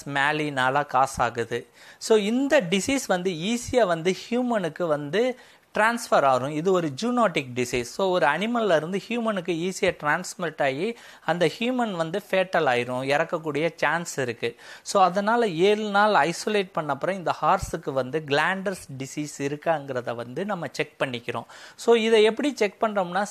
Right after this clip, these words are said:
சிம்பிள் ஒரு டெஸ்ட், டயக்னாஸ்டிக் டெஸ்ட். எப்படி ஹியூமன்ஸுக்கு டி பி இருக்காங்கிறத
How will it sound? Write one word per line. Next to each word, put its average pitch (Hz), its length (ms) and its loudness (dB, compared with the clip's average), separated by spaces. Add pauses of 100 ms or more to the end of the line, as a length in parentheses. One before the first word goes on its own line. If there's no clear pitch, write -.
சிம்பிள் 254 300 2
ஒரு 180 200 6
டெஸ்ட், 151 420 -2
டயக்னாஸ்டிக் 156 800 0
டெஸ்ட். 123 300 0 (280)
எப்படி 202 400 2
ஹியூமன்ஸுக்கு 214 640 -2
டி 226 160 -2
பி 208 240 0
இருக்காங்கிறத 185 680 0